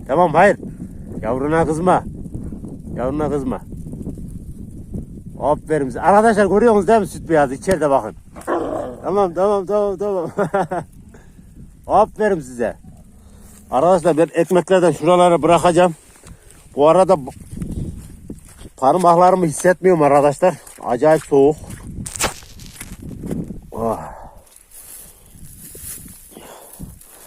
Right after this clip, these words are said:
A T V'de böyle yerlerde işe yarıyor arkadaşlar. Şimdi araba...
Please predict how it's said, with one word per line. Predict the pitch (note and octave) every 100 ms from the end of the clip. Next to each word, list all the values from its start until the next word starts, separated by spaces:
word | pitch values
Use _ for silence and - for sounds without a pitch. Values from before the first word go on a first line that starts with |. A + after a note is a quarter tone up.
| - - -
A | A2+ D3+
T | G3
V'de | G#3+ A3+ G#3+
böyle | F#3+ G#3 G#3+
yerlerde | G#3+ A3 A3 G#3
işe | G3 G#3
yarıyor | G#3+ G#3
arkadaşlar. | F3+ E3+ G3 F#3 F#3
Şimdi | D3+ D#3+
araba... | C3+ D3+ F#3 F#3 G3 -